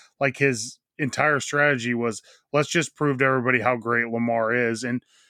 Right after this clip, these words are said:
I, I don't think he played bad necessarily.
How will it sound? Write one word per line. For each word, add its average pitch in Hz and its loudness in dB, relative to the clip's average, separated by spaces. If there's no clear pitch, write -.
I, - 0
I 214 4
don't 247 4
think 185 0
he 170 -2
played 127 0
bad 120 2
necessarily. 180 0